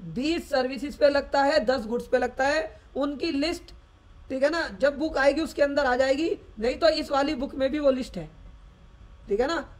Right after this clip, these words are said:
service की वो वाली list है, ठीक है ना, service की वो वाली list है। अब मुद्दा ये आता है भाई, ये जो नाइन फ़ोर है, ये जो नाइन फ़ोर है, ठीक है, ये नया नाइन फ़ोर क्या कहता है?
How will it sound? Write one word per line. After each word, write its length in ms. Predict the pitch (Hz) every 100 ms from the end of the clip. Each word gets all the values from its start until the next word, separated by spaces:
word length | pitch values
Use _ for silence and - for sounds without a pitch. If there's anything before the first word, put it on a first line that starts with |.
| -
service 340 | 247 269 294 -
की 120 | 330
वो 120 | 294
वाली 260 | 262 269 269
list 240 | 269 -
है, 160 | 170 - - - - - - -
ठीक 140 | 247
है 60 | 269
ना, 160 | 330 262 - - -
service 420 | - 254 269 294
की 120 | - 320
वो 100 | 269
वाली 200 | 247 247
list 260 | 214 -
है। 60 | - - - - - - - -
अब 200 | 339 339
मुद्दा 240 | 339 339
ये 120 | 370 349
आता 260 | 294 269
है 60 | 254
भाई, 160 | 240 - - - - - - - - - - - - -
ये 180 | 202 294
जो 120 | 349
नाइन 340 | 302 285 320
फ़ोर 260 | - 294 254
है, 140 | 185 - - - - - - - - - - - - - - - -
ये 200 | 196 269
जो 120 | 330
नाइन 380 | 330 269 277 311
फ़ोर 240 | 277 262 233
है, 300 | 220 - - - - - - - - - - 247
ठीक 140 | -
है, 240 | 311 - - - - - -
ये 120 | 302
नया 340 | 277 277 320
नाइन 280 | 339 294 294
फ़ोर 180 | 285 262
क्या 140 | 254
कहता 260 | 190 156
है? 80 | -